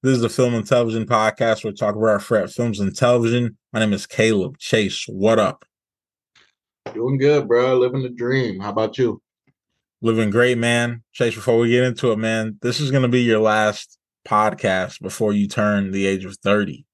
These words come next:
Speaker 1: How does that, how does that feel?
Speaker 2: <laughs> I mean, it's, it's an odd feeling, not gonna lie. Like, I thought this would be, I don't know. I didn't think this would come as quickly as it did,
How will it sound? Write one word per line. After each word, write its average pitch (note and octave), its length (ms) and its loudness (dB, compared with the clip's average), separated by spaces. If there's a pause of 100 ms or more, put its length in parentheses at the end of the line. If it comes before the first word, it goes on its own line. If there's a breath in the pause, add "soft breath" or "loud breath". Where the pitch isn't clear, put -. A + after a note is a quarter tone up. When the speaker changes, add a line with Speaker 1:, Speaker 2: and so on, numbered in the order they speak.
Speaker 1:
How A2 80 0
does A#2 140 2
that, G2 180 2
how B2+ 100 0
does C#3 100 4
that G2+ 140 0
feel? B2+ 320 0
Speaker 2:
<laughs> - 1900 -16
I - 20 -4
mean, G#2+ 260 0
it's, - 600 -4
it's C3+ 240 2
an D#3+ 100 4
odd C3 320 2
feeling, B2 580 2
not A#2+ 240 0
gonna A#2 220 2
lie. A2+ 500 2
Like, G2+ 460 -6 (1200)
I A2 160 2
thought B2 420 2 (400 loud breath)
this A#2+ 260 2
would A#2 220 2
be, A2 440 -2 (380)
I C#3 60 2
don't E3+ 180 4
know. D3 200 4
I G#2 180 -2
didn't C3+ 240 2
think C3+ 160 0
this C3+ 160 0
would B2 180 -2
come B2 240 -2
as A#2 140 0
quickly B2+ 480 0
as A#2 160 -2
it A2+ 240 -6
did, C#3+ 400 -2